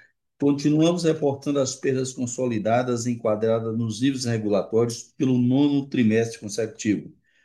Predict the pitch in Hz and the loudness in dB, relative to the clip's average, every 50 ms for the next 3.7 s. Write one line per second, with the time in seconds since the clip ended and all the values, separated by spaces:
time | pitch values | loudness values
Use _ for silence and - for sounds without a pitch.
0 | _ _ _ - 117 113 110 104 - - - 123 117 117 113 110 113 - - 98 | _ _ _ 0 0 0 0 0 -2 -2 2 2 4 4 2 0 -2 -8 -10 -10
1 | 104 - 101 98 98 90 90 87 - - 95 92 90 87 95 107 123 151 151 - | -2 0 0 2 2 2 0 -2 -2 -4 -4 -4 -2 -2 -2 -4 -4 -4 -6 -10
2 | - - - 104 104 104 98 92 95 104 110 120 123 123 120 - - - - _ | -16 -14 -8 -6 -4 -4 -4 -4 -2 0 0 2 2 0 -2 -4 -8 -10 -12 _
3 | 101 107 107 98 98 98 - 104 101 113 - - - | -6 -4 -2 -2 -4 -2 0 0 0 0 0 -6 -12